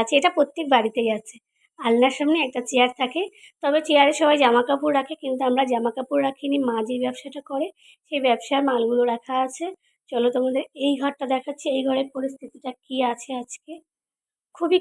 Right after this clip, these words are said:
খারাপ হয়ে আছে, এখনো সব কিছু গুছাবে। আর আমার মা একটু যেই ভালো হয়েছে, সেই কাজ করতে লেগেছে। দেখো, ঘরটা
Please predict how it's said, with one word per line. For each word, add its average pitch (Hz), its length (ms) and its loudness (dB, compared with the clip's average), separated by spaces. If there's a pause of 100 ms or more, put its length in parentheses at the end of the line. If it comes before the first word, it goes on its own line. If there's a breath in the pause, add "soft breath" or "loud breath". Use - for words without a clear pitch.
খারাপ 240 260 2 (100)
হয়ে 247 240 2
আছে, 240 180 -6 (120)
এখনো 285 220 -2 (120)
সব 262 120 -2 (100)
কিছু 285 260 -8
গুছাবে। 277 400 -6 (480)
আর 247 80 0 (100)
আমার 233 260 2
মা 247 80 4 (140)
একটু - 200 -8 (100)
যেই 320 200 2
ভালো 311 240 2
হয়েছে, 311 300 0
সেই 277 200 -4
কাজ 226 120 -6 (120)
করতে 262 280 -10
লেগেছে। 262 300 -8 (100)
দেখো, 233 200 -4
ঘরটা 233 340 -6